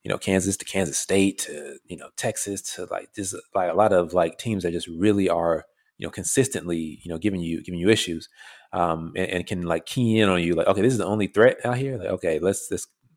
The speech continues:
let's, let's lock him down. Like, let's," and you still lead the nation in points and assists, and people still got, like, you know, people, you know, people still chirping, right?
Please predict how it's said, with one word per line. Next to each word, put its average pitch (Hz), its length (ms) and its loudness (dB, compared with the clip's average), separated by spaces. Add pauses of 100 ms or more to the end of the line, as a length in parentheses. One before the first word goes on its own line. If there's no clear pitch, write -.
(100)
let's, - 120 -12
let's - 280 0 (180)
lock 87 240 2
him 139 80 0
down. 101 260 4
Like, 87 140 4
let's," - 260 0 (880)
and 101 80 -6
you 98 40 -8
still 110 260 6
lead 104 140 2
the 90 40 -2
nation 101 320 2
in 85 140 -2
points 113 260 -2
and 98 160 -2
assists, - 400 -4
and - 100 -16
people 101 180 -2
still 101 200 4
got, 92 260 2
like, 87 240 0
you 98 80 -2
know, - 160 -6
people, - 280 -6
you 147 80 -2
know, 98 80 0
people 123 160 0
still 113 160 4
chirping, 85 340 2
right? 85 220 0